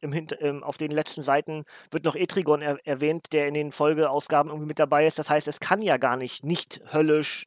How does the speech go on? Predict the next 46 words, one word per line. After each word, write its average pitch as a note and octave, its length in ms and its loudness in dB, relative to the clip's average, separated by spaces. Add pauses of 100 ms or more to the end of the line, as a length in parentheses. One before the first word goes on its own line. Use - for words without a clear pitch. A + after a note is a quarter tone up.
dämonisch, C#3+ 680 0 (520)
äh, C#3 120 2
okkult D#3 520 2
irgendwie C3+ 320 0
werden. B2 340 0 (540)
Und C#3+ 80 -10
genau C#3 180 4
das D#3 160 0
ist E3 120 -6
halt D3+ 240 2
die D3+ 80 -12
Facette, D3 420 -6
die C3+ 100 -8
Batman C#3 480 -2
ja C3 320 4
sonst B2+ 420 -6
eher A#2 140 -4
nicht E3 220 -4
hat. G#3 100 -2
Es C3+ 100 -10
gibt - 160 -8
zwar G3 140 -2
Comics, F3 380 -4
die C#3 120 -8
auch C3+ 220 -2
einen B2+ 140 -8
okkulten F#3 340 -4
Batman D3+ 320 -6
in C#3+ 160 -12
sich C3+ 220 -12
haben, C3+ 240 2 (520)
aber C#3 280 6
oftmals D#3 360 -2
ist D3 120 -8
es C3+ 80 -16
dann B2+ 160 -4
so, C#3+ 180 -2
dass C3 220 -6
dieser F3 260 0
Bruce C#3+ 260 -8
Wayne C#3 240 0
dann B2 200 -4
sehr B2 260 2
überfordert E3+ 540 -2
wirkt. - 340 -16
Und C3 400 2